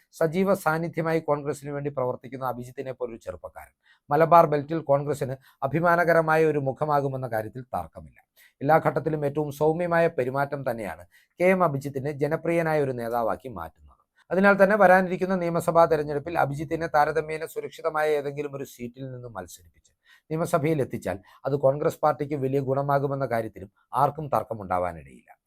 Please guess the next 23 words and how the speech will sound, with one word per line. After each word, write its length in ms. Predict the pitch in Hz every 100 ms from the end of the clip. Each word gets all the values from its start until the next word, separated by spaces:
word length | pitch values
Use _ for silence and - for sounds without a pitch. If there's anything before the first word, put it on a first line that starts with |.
| _
ഇത്തരത്തിൽ 380 | 170 196 185 202
കോൺഗ്രസ് 460 | 202 165 170 180 -
പാർട്ടി 380 | 170 175 220 190
സവിശേഷമായ 680 | 156 156 160 165 156 160
ശ്രദ്ധ 320 | 165 139 143 139
പതിപ്പിച്ച് 460 | 147 139 135 156 165 - _ 156
നിയമസഭയിൽ 540 | 170 175 175 170 165
എത്തുമെന്ന് 380 | 143 156 156 175
ഉറപ്പാക്കേണ്ടെന്ന 960 | - 139 135 147 127 113 98 78 - - _ _ -
അഞ്ച് 260 | 175 185
യുവ 220 | 190 160 170
നേതാക്കളുടെ 520 | 160 156 139 147 143
പട്ടിക 380 | 139 110 107 98
പ്രേക്ഷകർക്കായി 760 | - 131 127 151 143 139 127
പങ്കുവെച്ചുകൊണ്ട് 800 | 120 110 113 95 - - _ _ _ _ -
ഈ 120 | 220
വീഡിയോ 400 | 185 110 90 95 -
ഇവിടെ 200 | 127 151
അവസാനിപ്പിക്കുകയാണ്. 920 | 147 143 147 143 143 127 139 143 143 _ _
കൂടുതൽ 360 | 143 147 156
രാഷ്ട്രീയ 320 | 151 139 151 151
വാർത്തകൾക്കും 680 | 143 135 139 139 151 151 -
വിലയിരുത്തലുകൾക്കുമായി 1080 | 139 156 143 123 131 113 107 87 - _